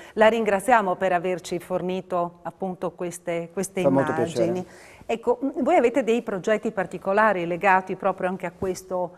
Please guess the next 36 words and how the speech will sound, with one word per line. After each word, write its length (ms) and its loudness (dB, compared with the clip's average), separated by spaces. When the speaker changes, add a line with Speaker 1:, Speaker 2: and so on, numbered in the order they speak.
Speaker 1:
a 140 -2
questo 320 -4
nuovo 340 -2
strumento? 760 -8
Speaker 2:
Sì, 120 4
noi 140 6
pensiamo 560 2
che 160 -2
questo 320 0
in 60 2
realtà 260 2
è 20 4
un 80 2
progetto 800 0
che 640 2
esce 340 4
un 100 -4
po' 220 6
da 140 2
quello 380 0
che 200 0
è 20 2
la 140 0
nostra 840 2
collaborazione 920 2
tra 520 4
Dipartimento 580 -2
di 80 -6
Medicina 420 -8
Universitaria 1000 0
e 40 -8
Speaker 1:
Sì. 60 -4
Speaker 2:
l'azienda 760 -2
universitaria 840 -4
e 40 -2
l'ospedale, 720 -2